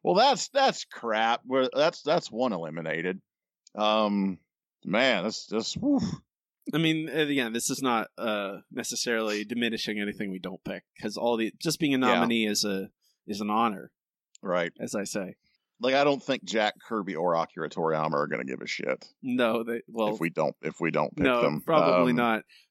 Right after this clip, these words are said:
Speaker 2: I'll, I, but I do, like, it's, it is finally reading New Gods in its entirety. You're very, you are, we talked about how much, you're just struck by it. You're like,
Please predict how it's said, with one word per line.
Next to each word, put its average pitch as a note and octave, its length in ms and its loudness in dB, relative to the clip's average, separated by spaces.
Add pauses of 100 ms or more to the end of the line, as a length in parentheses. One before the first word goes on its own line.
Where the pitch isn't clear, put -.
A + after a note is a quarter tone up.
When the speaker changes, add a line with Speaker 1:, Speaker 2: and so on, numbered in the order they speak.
(100)
Speaker 2:
I'll, B2 140 2
I, C3+ 120 2
but C3 220 0
I B2+ 220 2 (180)
do, B2+ 440 0
like, C3 220 0
it's, C#3 320 -4
it C#3 160 2
is C#3+ 260 2
finally G3 380 4
reading B2+ 340 2
New A#2 180 2
Gods A#2+ 220 2
in A#2 80 -2
its A#2 160 -2
entirety. A2+ 440 2
You're A#2+ 180 0
very, A#2+ 340 0
you C3 200 0
are, A#2+ 300 2
we A#2 140 -4
talked C#3+ 260 -2
about G#2+ 180 0
how A2+ 100 0
much, G#2+ 260 -2
you're C#3+ 200 -2
just G#3 200 2
struck - 460 -2
by G2 200 -2
it. F#2 160 -12
You're C3 140 -2
like, C#3 240 2